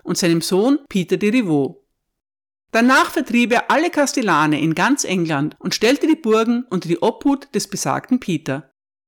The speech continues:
Der König lud auch Männer aus dem Poitou und der Bretagne ein, die arm und gierig nach Reichtum waren,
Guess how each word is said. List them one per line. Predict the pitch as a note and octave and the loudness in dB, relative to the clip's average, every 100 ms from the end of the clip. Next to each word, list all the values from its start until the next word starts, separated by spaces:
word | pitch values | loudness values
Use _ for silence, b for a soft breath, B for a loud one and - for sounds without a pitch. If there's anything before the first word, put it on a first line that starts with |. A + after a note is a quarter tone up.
| _ _ _ _ _ _ - | _ _ _ _ _ _ -4
Der | B3+ | -4
König | - D#4 E4 D#4 | 0 2 4 4
lud | C#4+ - | 2 2
auch | C4 | 2
Männer | G#3+ A#3+ C4+ | 2 4 2
aus | A#3 | 0
dem | - A#3 | -2 0
Poitou | A#3 G#3+ C4 C#4+ | 0 0 2 2
und | C4 | 2
der | B3 | 0
Bretagne | A#3+ - B3+ D4 A3+ - | -2 -4 0 2 2 2
ein, | D#3 C#3+ D#3 | 0 0 -2
die | G3+ | -6
arm | - F#3 D#4+ C#4 | 0 2 4 2
und | A3 | 0
gierig | - A#3+ C#4 C4+ | -2 0 2 2
nach | C4+ - | 0 2
Reichtum | A3 F3 - E3 | -2 -2 -2 -2
waren, | D#3 D3 C#3 | 0 0 -2